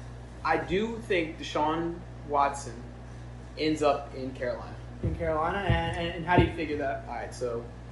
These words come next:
Speaker 1: they've been looking at him. They've been, you know, they're gonna let Teddy go. They're gonna bring in Deshaun.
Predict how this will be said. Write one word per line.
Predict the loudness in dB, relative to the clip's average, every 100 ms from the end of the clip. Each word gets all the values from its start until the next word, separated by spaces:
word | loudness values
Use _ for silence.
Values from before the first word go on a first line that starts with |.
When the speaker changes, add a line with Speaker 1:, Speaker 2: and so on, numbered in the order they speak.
| -12 -12 -12 -4 4
Speaker 1:
they've | 6 6
been | 6
looking | 4 4
at | 4 4
him. | 4
They've | 2 2
been, | 0 0 -4 -8 -12 -12 -4
you | -2
know, | -2 -6 -10 -12 -12 -12 -12 -2
they're | 4
gonna | 6 6
let | 6
Teddy | 6 4
go. | 6 6 6 4 -4 -10 -4
They're | 0
gonna | 0 -2 -8 -10 -10 -12 -12 -12 -6 2
bring | 4
in | 4
Deshaun. | 0 0 2 2